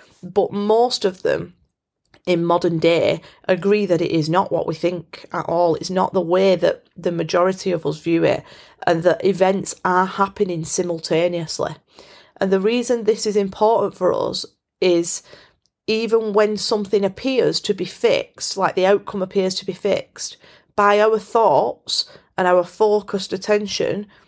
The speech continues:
we can create new outcomes, even though it looks like, through our perception of time, that it's already fixed.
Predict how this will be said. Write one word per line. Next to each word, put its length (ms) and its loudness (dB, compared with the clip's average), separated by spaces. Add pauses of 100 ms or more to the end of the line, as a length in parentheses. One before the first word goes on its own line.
(200)
we 240 -2
can 220 -6
create 560 2
new 380 0
outcomes, 680 -2
even 340 -4
though 160 4
it 120 0
looks 420 -2
like, 560 -2 (260)
through 380 0 (100)
our 420 4 (280)
perception 580 -2
of 140 -6
time, 600 -4 (500)
that 540 0 (180)
it's 220 0
already 260 4
fixed. 800 -4